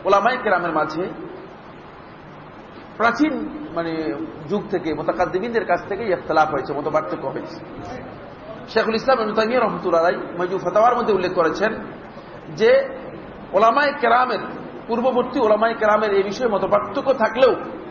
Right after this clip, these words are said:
গোটা মুসলিম উম্মাহ একটি বিষয়ের উপর তাদের আমলি ঐক্যমতে পৌঁছে গিয়েছে, সেটা হচ্ছে যেখানে চাঁদ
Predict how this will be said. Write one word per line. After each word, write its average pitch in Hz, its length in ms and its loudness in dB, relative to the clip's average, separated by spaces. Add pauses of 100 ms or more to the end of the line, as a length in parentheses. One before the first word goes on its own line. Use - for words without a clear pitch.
(360)
গোটা 247 420 6
মুসলিম 247 460 0
উম্মাহ 214 480 4 (640)
একটি 226 340 0
বিষয়ের 214 400 2
উপর 226 320 2 (480)
তাদের 202 300 6
আমলি 240 800 4 (260)
ঐক্যমতে 190 420 2
পৌঁছে 208 320 0
গিয়েছে, 175 360 2
সেটা 170 200 2
হচ্ছে 180 380 2 (600)
যেখানে 226 460 2
চাঁদ 202 260 4